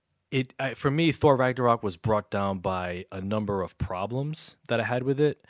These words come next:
I thought that the, I thought it leaned way too heavily into, into comedy, because Thor Ragnarok is just basically a full-on comedy, which is sort of like, it, it, it, it kinda came off as, like, a self-parody, like it was making fun of itself.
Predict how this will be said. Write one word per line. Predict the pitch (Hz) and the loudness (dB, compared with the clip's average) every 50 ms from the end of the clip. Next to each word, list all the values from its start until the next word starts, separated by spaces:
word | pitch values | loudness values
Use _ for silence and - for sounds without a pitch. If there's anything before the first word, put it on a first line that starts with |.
| - - - - - - - | -20 -20 -20 -20 -20 -6 0
I | 127 120 | 0 0
thought | - - 160 151 - - | 4 4 4 4 4 2
that | 147 127 120 113 _ 107 107 | 2 2 2 2 _ -12 -6
the, | 110 117 110 107 107 104 104 101 101 - _ - | -4 -2 0 0 0 -2 -2 -4 -6 -8 _ -4
I | 117 | -2
thought | 117 190 190 170 | 2 4 6 6
it | 151 110 | 6 4
leaned | 113 113 113 131 135 135 131 127 113 | 2 -2 -2 0 0 0 -2 -2 -4
way | 110 98 90 101 110 113 113 | -6 -6 -2 0 2 2 2
too | 107 - - - 110 | 0 0 -2 -2 -2
heavily | 98 - 107 98 104 104 104 104 101 98 98 | -2 -2 -4 -4 -4 -4 -4 -4 -6 -6 -8
into, | 98 98 - 107 98 92 98 - | -10 -8 -8 -8 -6 -8 -8 -10
into | 107 95 - - | -10 -10 -10 -10
comedy, | - - - 92 95 101 107 110 110 110 107 - | -10 -8 -8 -6 -4 -2 -2 -2 -2 -4 -4 -6
because | 110 - 135 117 104 - | 2 6 6 6 6 6
Thor | - 156 165 | 6 6 6
Ragnarok | 139 139 135 127 127 117 104 104 | 6 4 0 0 -2 -2 -2 -2
is | 95 - | -4 -6
just | 104 98 - - | -6 -6 -4 -4
basically | - 123 117 - - 104 90 | -4 -4 -4 -6 -8 -8 -10
a | |
full-on | 85 - - 107 98 92 90 87 | -10 -8 -8 -8 -6 -4 -6 -6
comedy, | - - - 98 98 101 107 107 113 113 117 - _ - - - - - - - | -8 -8 -6 -6 -6 -4 -4 -4 -4 -4 -6 -10 _ -20 -20 -20 -20 -20 -10 4
which | - 131 - | 4 6 6
is | 135 117 | 6 2
sort | - - 202 233 | 4 4 4 4
of | 233 208 180 | 4 4 4
like, | 185 175 151 135 127 - - - _ _ _ _ _ _ _ _ _ _ _ _ _ - | 4 4 4 4 0 -2 -8 -20 _ _ _ _ _ _ _ _ _ _ _ _ _ -4
it, | 147 143 | -4 0
it, | 139 160 151 147 160 | 0 0 0 0 0
it, | 175 160 - | -2 -2 -2
it | 170 156 | -2 -4
kinda | - - 208 226 202 180 | -2 0 0 0 0 -2
came | - - 170 156 151 | -2 0 -2 0 2
off | 151 151 - | 2 0 2
as, | 143 131 117 | 0 -2 0
like, | 127 120 - | 0 -2 -2
a | - - | -2 -6
self-parody, | - - 120 117 107 - - - - 101 107 113 113 | -4 -2 0 -2 -2 0 0 0 0 2 -2 -2 -2
like | 107 98 92 | -2 -2 -2
it | - | -2
was | 101 92 - | -2 -2 -2
making | 104 101 - 92 - | -4 -8 -8 -12 -14
fun | - - 101 98 | -8 -6 -4 -4
of | 90 | -4
itself. | 90 87 - - - - 85 85 92 113 127 - - - - | -6 -8 -8 -6 -6 -4 -2 -2 -2 -2 -2 -4 -12 -18 -20